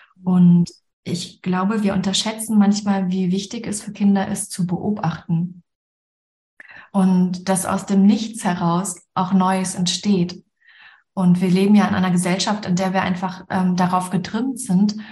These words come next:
ständig beschäftigt zu sein. Also wir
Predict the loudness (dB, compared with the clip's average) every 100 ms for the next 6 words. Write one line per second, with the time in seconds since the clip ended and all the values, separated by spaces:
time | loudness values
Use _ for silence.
0 | -10 -4 2 2 2 0 -2 -4 -4 -10
1 | -10 -8 -4 0 2 2 2 -2 -10 _
2 | _ _ _ _ _ _ _ _ 0 2
3 | 0 -4 -16 _ -4 0 0 0 -6 -18